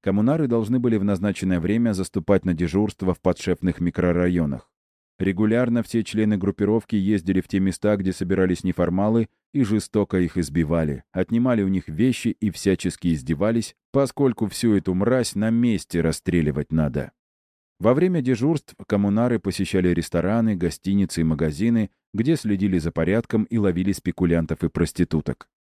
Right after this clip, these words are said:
У спекулянтов изымались вещи, которые затем сдавались под опись в отделение милиции, а проституток избивали и насиловали. Жители района могли звонить коммунарам и сообщать о правонарушениях,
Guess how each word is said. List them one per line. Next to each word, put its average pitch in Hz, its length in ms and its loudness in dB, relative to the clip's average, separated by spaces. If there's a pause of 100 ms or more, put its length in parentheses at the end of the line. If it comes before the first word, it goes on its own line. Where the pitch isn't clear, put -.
(160)
У 95 40 6
спекулянтов 120 680 -2
изымались 110 520 0
вещи, 110 340 -2
которые 98 320 2
затем 90 320 -2
сдавались 87 460 0
под 85 200 -2
опись 104 300 -2
в 87 60 0
отделение 87 480 2
милиции, 101 560 0 (180)
а 131 100 0
проституток 143 760 -2
избивали 90 500 0
и - 160 -4
насиловали. 76 720 -2 (480)
Жители 101 440 0
района 101 420 2
могли 92 300 0
звонить 92 400 -2
коммунарам 92 560 0
и 85 40 0
сообщать 90 460 -2
о 87 60 -2
правонарушениях, 90 960 0